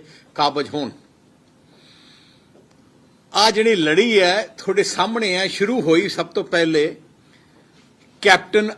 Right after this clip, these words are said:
ਅਮਰਿੰਦਰ ਸਿੰਘ ਜਦੋਂ ਚੀਫ ਮਿਨਿਸਟਰ ਸੀ, ਉਹਨੇ ਬਾਦਲ ਸਾਹਿਬ ਤੇ ਮੇਰੇ ਖਿਲਾਫ ਇੱਕ ਬੜਾ ਝੂਠਾ ਪ੍ਰਚਾਰ ਕੀਤਾ ਸੀ। ਪੈਂਤੀ ਸੌ ਕਰੋੜ ਰੁਪਏ ਦੇ ਇਹਨਾਂ ਨੇ ਜਾਇਦਾਦ ਇਕੱਠੀ ਕਰ ਲਈ ਜੀ,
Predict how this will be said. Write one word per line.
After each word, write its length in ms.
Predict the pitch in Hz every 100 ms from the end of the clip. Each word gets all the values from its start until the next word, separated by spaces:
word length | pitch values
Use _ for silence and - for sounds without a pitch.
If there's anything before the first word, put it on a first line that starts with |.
| 165
ਅਮਰਿੰਦਰ 480 | 160 170 175 196 196
ਸਿੰਘ 420 | - 185 165 147 - - 143
ਜਦੋਂ 240 | 131 180
ਚੀਫ 280 | - 160 175
ਮਿਨਿਸਟਰ 380 | 180 175 - 175
ਸੀ, 380 | 156 143 151 - _ _ _ _ _ _ _ _ _ _ _ _ _ _ _ 240
ਉਹਨੇ 560 | 254 254 240 233 220 - - - _ _ -
ਬਾਦਲ 440 | 120 151 170 208 220
ਸਾਹਿਬ 340 | 208 208 208
ਤੇ 100 | 208
ਮੇਰੇ 260 | 180 180 185
ਖਿਲਾਫ 540 | 180 180 180 165 - -
ਇੱਕ 200 | 180 -
ਬੜਾ 340 | 240 269 233 -
ਝੂਠਾ 400 | - 151 - 180
ਪ੍ਰਚਾਰ 500 | 180 170 - 165 165
ਕੀਤਾ 400 | 165 160 156 165
ਸੀ। 340 | 160 156 165 175 - - - - _ _ _
ਪੈਂਤੀ 480 | - 202 196 226 214
ਸੌ 220 | - 202
ਕਰੋੜ 460 | - - 185 185 180
ਰੁਪਏ 400 | 165 165 175 175
ਦੇ 220 | 170 170
ਇਹਨਾਂ 220 | 160 160
ਨੇ 100 | 165
ਜਾਇਦਾਦ 440 | 160 156 151 165 160
ਇਕੱਠੀ 300 | 151 - 156
ਕਰ 220 | 156 143
ਲਈ 160 | 151 147
ਜੀ, 340 | 151 151